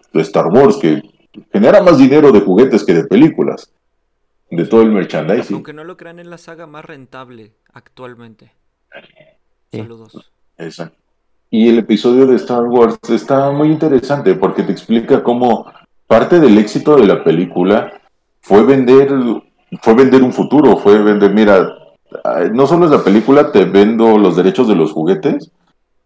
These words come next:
Speaker 1: Y nadie creía en él, fue de, "Ah, bueno,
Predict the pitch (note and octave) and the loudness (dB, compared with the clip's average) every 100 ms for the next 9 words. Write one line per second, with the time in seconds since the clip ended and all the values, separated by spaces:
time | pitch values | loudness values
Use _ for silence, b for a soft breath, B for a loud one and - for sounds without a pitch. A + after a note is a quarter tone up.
0 | _ _ _ _ _ _ _ _ _ _ | _ _ _ _ _ _ _ _ _ _
1 | _ A2 G#2 F#2+ E2 D#2+ D2 F#2 - - | _ 0 2 2 -2 -8 -4 -2 0 -2
2 | - A2 A2 A2 A2+ - G#2+ A#2+ F3 D#4+ | -2 2 2 2 0 0 2 2 -2 -4
3 | E4+ - C#3+ C#3 B2 | -2 0 0 -4 -12